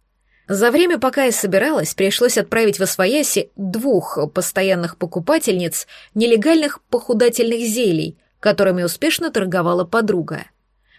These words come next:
Надо признать, да нельзя эффективными. Одной из девчонок для сходства с Боблом не хватало лишь фарфоровой маски. На худом лице остались одни молящие глаза.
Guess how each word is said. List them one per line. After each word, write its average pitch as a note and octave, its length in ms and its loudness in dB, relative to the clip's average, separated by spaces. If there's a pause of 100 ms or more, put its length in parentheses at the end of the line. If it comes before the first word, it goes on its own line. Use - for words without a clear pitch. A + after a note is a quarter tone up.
(120)
Надо A3 280 0
признать, F#3+ 680 -2 (260)
да G#3 220 2
нельзя G3+ 400 0
эффективными. D#3+ 880 -6 (680)
Одной A3+ 420 2
из G#3 80 0
девчонок G3+ 540 -2
для F#3+ 160 4
сходства G3+ 480 0
с E3 120 0
Боблом G3 480 0 (200)
не G#3+ 120 0
хватало G#3+ 340 2
лишь G3+ 260 2
фарфоровой G#3+ 540 2
маски. F#3+ 560 -4 (400)
На G#3+ 160 0
худом A3+ 320 4
лице G#3 320 0
остались G#3+ 560 0
одни G3+ 340 0
молящие F#3 520 2
глаза. F#3 460 -2